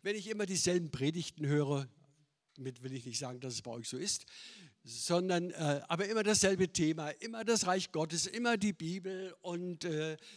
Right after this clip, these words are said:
wir sollen gut sein und so weiter. Wenn man immer das, ja, irgendwann erlahmt man und man hat keine Lust mehr auf den Glauben und auf das Reich Gottes.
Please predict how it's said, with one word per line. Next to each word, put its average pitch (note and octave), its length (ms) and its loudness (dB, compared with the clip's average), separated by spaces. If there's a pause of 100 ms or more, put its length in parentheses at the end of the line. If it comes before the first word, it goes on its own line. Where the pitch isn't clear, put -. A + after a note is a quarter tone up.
wir G#3 180 -4
sollen F#3 300 -2
gut F#3 280 -2
sein D3 300 -2
und F3 160 -4
so D#3 80 0
weiter. D3+ 260 0 (200)
Wenn E3 140 2
man F3+ 100 0
immer G#3+ 180 -4
das, F#3 180 -2
ja, D#3+ 100 -2 (120)
irgendwann D#3 720 -6
erlahmt B2+ 580 -10
man F#3 340 -8
und C3+ 280 -6
man B2+ 160 -4
hat D3 220 -6
keine D3 260 -8
Lust D#3 500 0
mehr A2+ 280 -4
auf A#2+ 160 -10
den A2+ 180 -8
Glauben G2+ 520 -8 (380)
und C3+ 160 -4
auf B2 140 -4
das A#2 200 -4
Reich A2+ 260 -8
Gottes. - 520 -6